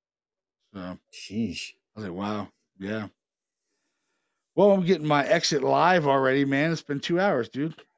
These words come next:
Speaker 1: <laughs>
Speaker 2: Gee. <laughs> That's good.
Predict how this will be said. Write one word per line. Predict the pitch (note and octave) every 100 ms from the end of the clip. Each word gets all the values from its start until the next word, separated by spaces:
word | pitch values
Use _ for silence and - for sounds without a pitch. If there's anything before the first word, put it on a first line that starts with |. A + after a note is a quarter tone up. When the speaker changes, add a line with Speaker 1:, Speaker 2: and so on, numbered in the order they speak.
| -
Speaker 1:
<laughs> | C4 B3+ G#3+ - A#3+ - C4 - B3 - A#3
Speaker 2:
Gee. | - D3+ E3 A#2
<laughs> | - C#3 F3+ E3 G3+ - F3 - - - - -
That's | -
good. | - C#3